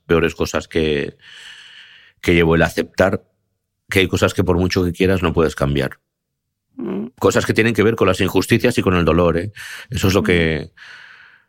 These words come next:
Speaker 1: lo que, uf, me, mm, piensas, "Joder, es que, qué difícil vivir así, ¿no?". Qué difícil vivir así cuando tú ves a,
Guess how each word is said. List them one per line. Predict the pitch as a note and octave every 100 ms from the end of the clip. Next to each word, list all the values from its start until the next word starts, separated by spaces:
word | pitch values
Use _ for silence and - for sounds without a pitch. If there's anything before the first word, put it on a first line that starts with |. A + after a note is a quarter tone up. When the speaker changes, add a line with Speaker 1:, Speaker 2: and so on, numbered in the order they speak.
| _ _ -
Speaker 1:
lo | E2+
que, | -
uf, | E2+ G2+ - - -
me, | E2 E2+
mm, | D#2+ D#2 D#2+ D#2 - C2 B1+ - -
piensas, | F2 - D#2+ - -
"Joder, | - - D2+ E2+ F#2+ - - - - - - _
es | - -
que, | - F#2+ G2+ F#2+ F2 D#2+ D2+ B1+ - - - _ _ _ _ _ -
qué | -
difícil | F2 G#2+ A2 G#2+ - E2+
vivir | E2 F2 D#2+
así, | - G2+ G2+
¿no?". | F2+ - _ -
Qué | F2+
difícil | G2 G2+ G2 A2
vivir | F#2+ G2
así | F2+ G2+
cuando | G2+ F#2 F2
tú | F2+
ves | F#2 -
a, | G2+